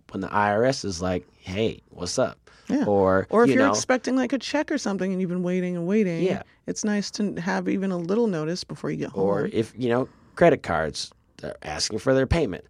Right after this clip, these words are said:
Speaker 1: Not saying this is me, just saying this is an example of mail that you might wanna see ahead of time so you don't have to open the mailbox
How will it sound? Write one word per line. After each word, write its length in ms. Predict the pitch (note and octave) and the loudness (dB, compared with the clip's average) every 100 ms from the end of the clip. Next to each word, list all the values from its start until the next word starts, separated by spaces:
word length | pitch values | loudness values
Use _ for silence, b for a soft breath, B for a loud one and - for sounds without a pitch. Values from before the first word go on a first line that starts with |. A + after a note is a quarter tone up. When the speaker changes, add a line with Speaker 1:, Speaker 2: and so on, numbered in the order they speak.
| _ | _
Speaker 1:
Not 240 | F#2 F#2+ - | -6 -4 -2
saying 300 | A2+ A2 A2+ | 2 2 2
this 180 | A2+ F#2+ | -2 -4
is 140 | G2 | -2
me, 360 | C3 D#3 C3+ - - | 0 0 -2 -10 -4
just 220 | G#2+ - | -2 -2
saying 300 | A2 A2+ A2 | 0 0 2
this 200 | A2 B2 | 0 0
is 140 | C3 C3+ | -2 0
an 80 | C3+ | 0
example 460 | G#2 F#2+ F#2 A2 | -2 -4 0 0
of 80 | A2 | 2
mail 300 | B2+ D3 C3 | 4 4 4
that 200 | G#2 - | -2 -4
you 60 | A2 | -4
might 160 | G#2+ | -4
wanna 180 | G#2 G#2+ | -4 -4
see 260 | - A2+ A2 | -4 -2 0
ahead 180 | C#3 | 2
of 100 | C#3+ | 0
time 300 | - F#2 G2+ | -4 -6 -6
so 120 | G2 G2+ | -6 -4
you 160 | G#2 | -2
don't 140 | G#2+ G#2+ | -4 -4
have 140 | G#2 | -6
to 80 | - | -4
open 240 | G#2 G2+ | -4 -2
the 80 | G#2+ | -2
mailbox 640 | A#2+ C#3 E2 F2 - - | 2 2 0 -4 -6 -12